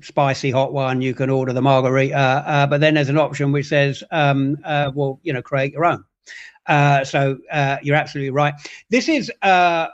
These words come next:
a, uh, a technique which has been known to salespeople for many years. Not so much in what you're saying. In, in, uh,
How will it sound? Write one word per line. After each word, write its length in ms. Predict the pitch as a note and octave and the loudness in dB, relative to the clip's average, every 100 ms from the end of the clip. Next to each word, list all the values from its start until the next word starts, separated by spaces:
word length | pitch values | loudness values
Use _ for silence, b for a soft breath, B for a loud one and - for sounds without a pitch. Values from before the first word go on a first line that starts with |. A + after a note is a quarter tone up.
| - E3+ | -10 -4
a, 460 | D#3+ D3+ D3 C#3+ _ E3 | -2 -2 -4 -8 _ -8
uh, 220 | D3 D3 | -6 -6
a 100 | D3+ | -6
technique 600 | C#3+ D3 C#3+ E3 D#3 D#3 _ _ - | -4 -4 -2 0 0 -2 _ _ -6
which 180 | D3 | -2
has 120 | D#3 A#2 | -2 0
been 200 | D3 C#3 | 2 4
known 400 | E3 D#3+ D3+ D3 | 4 2 0 -2
to 500 | D#3 D3 C#3 C#3 - | -2 0 0 -2 -4
salespeople 880 | D#3+ C#3+ C3 - C#3 - C3 C3+ - | 0 0 -2 -2 -4 -2 -10 -10 -12
for 140 | - | -8
many 300 | B2+ C#3 D#3+ | -2 2 4
years. 640 | C#3+ B2+ A2 G#2 - - - b b b b | 4 2 -6 -8 -14 -20 -20 b b b b
Not 180 | A3 - | -4 2
so 100 | C#4 | 2
much 240 | C4 - | 2 0
in 80 | G#3+ | 2
what 160 | G#3 F3+ | 2 2
you're 160 | F#3+ | -2
saying. 320 | - B2 G#2 | -2 -6 -6
In, 160 | C3+ D3 | -4 -2
in, 180 | D#3 D3+ | 0 -2
uh, 200 | D#3 | -2